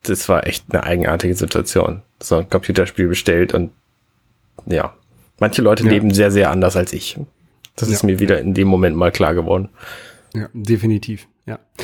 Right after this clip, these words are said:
Speaker 2: Ich habe letztens was bestellt, das kam, ähm, tatsächlich aus Tschechien,
Speaker 1: Mhm.
Speaker 2: glaube ich, ähm, ein Fotobuch. Ähm, meine Mutter,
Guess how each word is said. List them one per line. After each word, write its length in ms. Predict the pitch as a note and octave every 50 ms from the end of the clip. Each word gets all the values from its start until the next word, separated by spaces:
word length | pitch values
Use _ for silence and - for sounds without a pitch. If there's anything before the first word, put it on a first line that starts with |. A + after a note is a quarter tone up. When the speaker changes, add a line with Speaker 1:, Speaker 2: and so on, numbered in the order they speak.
| - - - - -
Speaker 2:
Ich 140 | - C#3 -
habe 120 | G#3 F#3
letztens 240 | G3 F#3+ F#3+ - F#3+
was 140 | F3+ F3+ F3
bestellt, 300 | - E3 - - E3 D3
das 120 | C#3 -
kam, 540 | - - - F3 E3 E3 E3+ E3+ E3+ E3+ - _
ähm, 420 | - C3+ C3 C3+ C3 C3 B2+ C3 - _
tatsächlich 720 | - - C#3+ C3+ - C3+ C3 - - C3+ C3+ C3 - - - _ _ _ _ _ _ _ _
aus 360 | - B2+ B2 A#2 - - -
Tschechien, 680 | - - - - G#3+ G#3 - - - G2 F#2 A#2 E3+ - _ _ _
Speaker 1:
Mhm. 220 | - A2 F#2+ G#2+ C3
Speaker 2:
glaube 320 | G#2 F#2+ F#2+ F#2+ F#2+ - -
ich, 240 | A#2+ C3 - - - _ - - - - - - _ _ _
ähm, 160 | A#2 A2+ B2+
ein 120 | D3 C#3+ C3+
Fotobuch. 560 | - A3+ C4+ B3+ C#4 F#3+ B2+ G2 E2+ - - _ _ _ _ _ _ _ _ _ _ _ _ _ _ _ _ _
Ähm, 360 | - A#2+ A2+ A2 A2 A2 G#2+ - _ _ - - -
meine 200 | - C#3 D#3+ D#3
Mutter, 480 | D#3+ F#3 A3+ - E3+ C#3+ F#3+ B3+ -